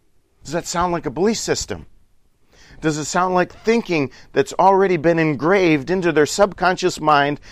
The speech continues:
that is controlling or determining actions? Actions contrary to what they would really like to have happen in their lives. We must be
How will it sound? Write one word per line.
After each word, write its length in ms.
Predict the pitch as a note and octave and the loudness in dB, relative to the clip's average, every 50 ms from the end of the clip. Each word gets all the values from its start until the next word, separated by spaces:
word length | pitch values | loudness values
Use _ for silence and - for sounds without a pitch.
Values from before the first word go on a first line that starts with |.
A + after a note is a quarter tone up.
| - - - | -12 -4 2
that 120 | D3 D3+ | 2 4
is 160 | D3 C#3+ - | 4 2 -2
controlling 600 | - - D3+ C#3 - - F3 F#3 F#3+ G3 F#3+ F3 | -2 -6 -6 -6 -4 -2 0 2 2 2 2 2
or 100 | D#3+ D#3 | 2 0
determining 840 | C3+ B2+ D#3 - - - - A3 A3 G3+ F#3 E3+ D#3+ D3+ D3 D3 C#3+ - - - - - - - | 2 0 -2 -4 -4 -10 -6 -6 -4 -2 -2 -2 0 0 0 -2 -4 -6 -12 -20 -20 -14 -6 -4
actions? 760 | F3+ E3+ - - - C3+ F#2+ D#2 C#2 C#2 - - - - _ _ _ _ _ _ _ _ _ _ _ _ _ _ _ _ _ _ _ _ _ _ _ _ _ _ _ _ _ _ _ _ _ _ _ _ _ _ _ _ _ _ _ _ _ _ _ _ _ _ _ _ _ _ _ _ _ _ _ _ _ _ _ - | -4 -2 -2 -4 -6 -6 -6 -8 -10 -14 -16 -18 -18 -18 _ _ _ _ _ _ _ _ _ _ _ _ _ _ _ _ _ _ _ _ _ _ _ _ _ _ _ _ _ _ _ _ _ _ _ _ _ _ _ _ _ _ _ _ _ _ _ _ _ _ _ _ _ _ _ _ _ _ _ _ _ _ _ 0
Actions 520 | - E3+ F#3 - - - F#3+ F3+ E3+ - | 2 2 2 0 -2 -4 -4 -4 -4 -6
contrary 760 | - - - E3+ F#3+ A3 A3+ G#3 - - F#3 E3+ F3 F3 E3+ E3 | -8 -10 -8 -4 -4 -4 -4 -4 -4 -2 -2 0 2 2 2 2
to 140 | D#3+ - E3+ | 2 0 -2
what 280 | D#3 D3 D#3 E3 D#3+ D#3+ | 0 2 2 2 2 2
they 120 | E3 D#3 | 0 0
would 160 | D3+ D3+ C#3+ | 0 0 -2
really 280 | C3 D3 D#3+ D#3+ D#3 D3+ | -2 -2 -2 0 0 0
like 300 | C#3+ C#3+ D3+ E3 E3+ - | 0 0 0 0 0 -2
to 120 | - E3 D3 | -6 -8 -6
have 240 | C3+ D3+ C#3+ C#3+ B2+ | -4 -2 -4 -4 -4
happen 360 | B2+ D3+ D3 C#3 D3+ D3+ C#3+ | -6 -8 -6 -6 -4 -4 -4
in 120 | C#3+ C#3+ | -4 -4
their 120 | C#3 C3 C3 | -2 -2 0
lives. 560 | C3+ B2+ A#2+ F#2+ C#2+ C2+ - - - - - - - - - _ _ _ _ _ _ _ _ _ _ _ _ _ _ _ _ _ _ _ _ _ _ _ _ _ _ _ _ _ _ _ _ _ _ _ _ _ _ _ _ _ _ _ _ _ _ _ _ _ _ _ _ _ _ _ _ _ _ _ _ _ _ _ _ _ _ - - | 2 2 2 0 -2 -6 -12 -16 -16 -16 -18 -20 -20 -20 -20 _ _ _ _ _ _ _ _ _ _ _ _ _ _ _ _ _ _ _ _ _ _ _ _ _ _ _ _ _ _ _ _ _ _ _ _ _ _ _ _ _ _ _ _ _ _ _ _ _ _ _ _ _ _ _ _ _ _ _ _ _ _ _ _ _ _ -14 -6
We 180 | A#2+ D3+ G3+ G#3+ | -2 0 0 2
must 340 | G#3 G#3 G3+ G3 - - - | 2 2 0 0 -2 -4 -6
be 160 | F#3 F3+ | -6 -6